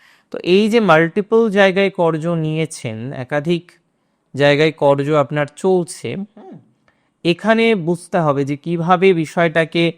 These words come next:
নিয়ন্ত্রণ করা যায়, কিভাবে ম্যাটারটাকে নিয়ন্ত্রণ করে বেটার পজিশনটাকে অ্যাচিভ করা যায় বা অ্যাচিভ করে নেওয়া যায়, তার একটা চেষ্টা প্রচেষ্টা আপনাকে কিন্তু করতে হচ্ছে, মানে করতে হবে,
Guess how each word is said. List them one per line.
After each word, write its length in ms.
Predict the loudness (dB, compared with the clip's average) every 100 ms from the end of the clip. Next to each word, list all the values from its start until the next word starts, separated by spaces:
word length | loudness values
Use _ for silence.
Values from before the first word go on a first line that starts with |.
| _ _ _
নিয়ন্ত্রণ 640 | -2 2 2 2 0 -2 0
করা 320 | 2 2 0
যায়, 280 | -2 -6 -10 _ _ _ _ _ _ _ _ _ -6
কিভাবে 360 | 0 0 0
ম্যাটারটাকে 680 | 0 0 0 0 0 0 0
নিয়ন্ত্রণ 580 | 0 0 -2 -2 -4 -4
করে 440 | -4 -2 0 -2 -6 _ _ _ _ -14
বেটার 500 | -4 -2 2 2 2 2
পজিশনটাকে 960 | 0 2 0 -4 -4 -4 -2 -4 -2 0
অ্যাচিভ 320 | 0 -2 -8 _
করা 320 | 0 2 4 0
যায় 280 | -4 -8 -12 _ _ _ _ _ _
বা 80 | 2
অ্যাচিভ 300 | 2 0 -6 0
করে 240 | 0 2
নেওয়া 300 | 2 0 -2
যায়, 260 | -6 -14 -14 -20 _ _ _
তার 200 | 6 6
একটা 520 | 6 2 2 4 4 0
চেষ্টা 360 | -4 -6 -2 -4
প্রচেষ্টা 560 | -2 -4 -4 -4 0
আপনাকে 360 | 0 0 -6 -6
কিন্তু 340 | -6 -6 -6
করতে 380 | -8 -10 -10 -14
হচ্ছে, 380 | -14 -18 -20 -12
মানে 200 | -8 -8
করতে 360 | -6 -6 -6 -6
হবে, 340 | -4 -6